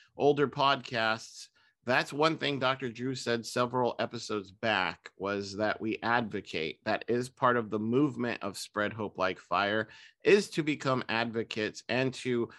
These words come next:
further the cause in which we are setting out to do, which is break the stigma on mental health. You see, every show I, I,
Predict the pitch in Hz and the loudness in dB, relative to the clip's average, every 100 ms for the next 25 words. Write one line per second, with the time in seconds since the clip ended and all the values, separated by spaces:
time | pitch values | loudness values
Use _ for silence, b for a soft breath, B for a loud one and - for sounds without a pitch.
0 | B B - - 175 190 160 151 127 - | B B -20 -2 4 6 6 2 0 -4
1 | 143 143 143 135 - - 135 135 151 - | 2 4 6 4 -2 0 4 4 4 0
2 | 151 - 135 143 135 - 135 127 123 120 | -2 4 6 4 2 -2 -2 0 -2 -4
3 | - 120 165 156 104 117 120 147 160 107 | -6 0 2 4 4 2 2 2 4 2
4 | 90 101 110 135 135 127 - - 143 120 | -4 -4 -2 -2 -2 -6 -6 -2 0 0
5 | 110 87 110 110 117 120 110 113 98 65 | -2 -2 -2 -2 -2 -4 -2 0 -2 -4
6 | - _ b b - 139 135 151 156 175 | -12 _ b b -2 -2 0 4 4 6
7 | 180 170 165 165 143 - 117 98 | 4 2 2 4 4 2 0 -2